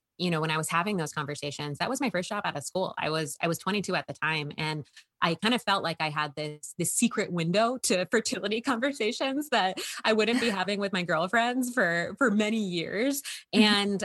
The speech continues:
Speaker 1: I, I think it always, it, it just stuck with me in a really special way. And so I ended up, you know, leaving private equity, working at a variety of personalized medicine healthcare companies out in, in San Francisco, um, most recently, uh, before starting Modern Fertility, twenty-three and me.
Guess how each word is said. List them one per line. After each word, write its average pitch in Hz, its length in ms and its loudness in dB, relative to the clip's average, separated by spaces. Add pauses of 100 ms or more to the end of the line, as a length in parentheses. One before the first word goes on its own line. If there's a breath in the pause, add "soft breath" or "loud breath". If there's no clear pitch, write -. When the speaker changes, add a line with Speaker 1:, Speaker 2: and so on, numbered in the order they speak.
Speaker 1:
I, 190 220 -4
I - 80 -2
think 226 340 0
it 214 160 -2
always, 196 600 2
it, 175 160 0
it 185 120 0
just - 240 -2
stuck 208 320 0
with 170 200 0
me 143 280 -4
in 156 100 -4
a 156 60 0
really 156 280 0
special 147 420 -4
way. 147 240 -2
And 156 160 -8
so 156 120 2
I 160 80 2
ended 165 200 0
up, 156 160 0
you - 140 -6
know, 151 100 -6
leaving 185 340 0
private 170 240 -2
equity, 147 460 -2
working 160 400 -4
at 147 140 -4
a - 20 -6
variety 151 580 -2
of 151 360 -4 (320 loud breath)
personalized 180 420 2
medicine 151 380 -4
healthcare 156 420 -2
companies 143 380 -6
out 147 240 -2
in, 147 300 -6
in 156 100 -2
San 147 180 -4
Francisco, 143 800 -4
um, 143 340 -4 (160)
most 160 240 -2
recently, 147 800 -4
uh, 147 180 -2
before 185 220 0
starting 165 240 -4
Modern 143 240 -4
Fertility, 143 400 -6
twenty-three 160 480 -2
and 143 100 -2
me. 170 280 -2